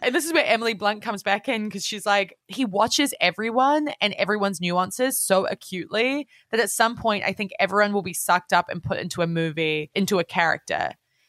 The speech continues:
And yeah, and to your point, she's like, "I'm sure it's a deflection strategy. Or I've told him many more intimate secrets than he told me, and he's quite gifted at that." And that really reminds me of you. I mean, I feel like I've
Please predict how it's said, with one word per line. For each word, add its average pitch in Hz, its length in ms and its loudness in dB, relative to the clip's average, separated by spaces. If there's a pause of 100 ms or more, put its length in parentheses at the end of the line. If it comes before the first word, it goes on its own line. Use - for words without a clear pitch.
(180)
And 220 180 4
yeah, 247 180 6
and 180 140 -2
to - 60 -6
your 214 100 0
point, 214 280 -2
she's - 180 -4
like, 190 120 0
"I'm 196 100 -4
sure 202 220 2
it's - 100 0
a 208 40 -10
deflection 185 500 -2
strategy. - 760 -2
Or 214 60 2
I've 208 140 2
told 196 200 2
him 190 220 -2
many 190 260 4
more 185 220 4
intimate - 380 -4
secrets 170 340 -4
than 165 140 0
he 160 160 -4
told 160 360 -2
me, 160 300 0
and 170 100 -6
he's 170 200 -4
quite 175 280 2
gifted 175 320 -6
at - 120 -10
that." 120 320 -2
And 214 100 -2
that 226 140 2
really 240 160 2
reminds 180 400 2
me 170 100 0
of 165 100 -2
you. 165 240 0 (240)
I 208 60 -4
mean, 202 120 -2
I 190 60 0
feel 196 160 -6
like 185 160 -2
I've 170 320 0